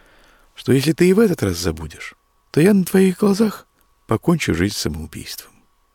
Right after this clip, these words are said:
И вот после удачной поездки возвращается забывчивый сын в деревню и вдруг вспоминает свое обещание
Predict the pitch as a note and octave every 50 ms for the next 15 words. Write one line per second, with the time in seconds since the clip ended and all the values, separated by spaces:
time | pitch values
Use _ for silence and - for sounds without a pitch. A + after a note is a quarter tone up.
0 | _ _ _ _ _ _ _ _ _ _ _ _ _ _ _ _ _ - C3 C3+
1 | D3+ F#3 - - - F#2 - - - F2 E2 E2 E2+ D#2+ - - F2 D#2 - -
2 | G#2+ C3 F#3+ G3 - - - C3+ - - - - - - - - - - _ -
3 | G#2+ F2+ F#2 G2 G2+ - - G#2+ F2+ F2 - - F2+ E2+ F2 E2 E2+ D#2 - -
4 | - D#2+ F2 - - - F2+ E2+ - - F2 E2+ D2+ D#2+ E2 E2+ G#2 C3+ D#3+ E3+
5 | F3 F3+ E3 D#3+ - _ _ _ _ _ _ _ _ _ _ _ _ _ _ _
6 | _ - C#3 C3+ B2 A2+ G2+ - B2 C#3+ F3 F3 - _ - - - - - D3+
7 | D#3+ E3 E3+ E3+ D3 A#2+ - - - C#3+ C#3+ C#3+ C3+ D#3 D#3 - - C#3+ A2 F2
8 | F#2 F2 E2+